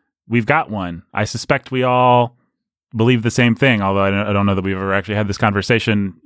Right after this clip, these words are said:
uh, either on or off mic. So what do you guys think about that?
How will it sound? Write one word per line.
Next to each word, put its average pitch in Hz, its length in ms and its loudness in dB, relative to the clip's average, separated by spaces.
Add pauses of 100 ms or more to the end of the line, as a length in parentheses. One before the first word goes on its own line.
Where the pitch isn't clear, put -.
(100)
uh, 90 260 -6
either 104 300 0
on 107 260 0
or 120 220 2
off 95 180 -2
mic. 95 340 -2 (500)
So 113 480 2
what - 920 -12
do 104 60 -2
you 113 80 2
guys 110 180 2
think 113 120 0
about 110 180 2
that? 107 240 0